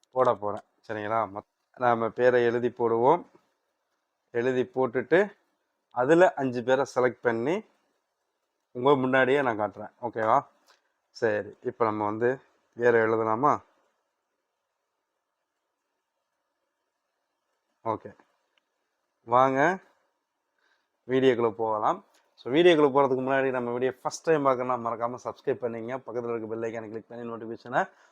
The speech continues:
ஆன் பண்ணிக்கங்க. வீடியோ பிடிச்சா லைக், கமெண்ட், ஷேர் கண்டிப்பா பண்ணுங்க.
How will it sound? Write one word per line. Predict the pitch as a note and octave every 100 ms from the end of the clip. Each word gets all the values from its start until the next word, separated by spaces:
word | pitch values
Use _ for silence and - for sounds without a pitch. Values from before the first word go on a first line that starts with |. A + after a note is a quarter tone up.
| _ -
ஆன் | C3 C#3+
பண்ணிக்கங்க. | C3 B2+ B2+ D3
வீடியோ | C3 D3 D3
பிடிச்சா | C3 A#2 G#2+ C3+ D3 A#2
லைக், | B2+ D3+ _ -
கமெண்ட், | A#2+ A#2 D3 D3+ _ _
ஷேர் | - - C#3 C#3 - _
கண்டிப்பா | G#2+ A#2 B2+ D3+
பண்ணுங்க. | B2+ A#2+ A#2 A2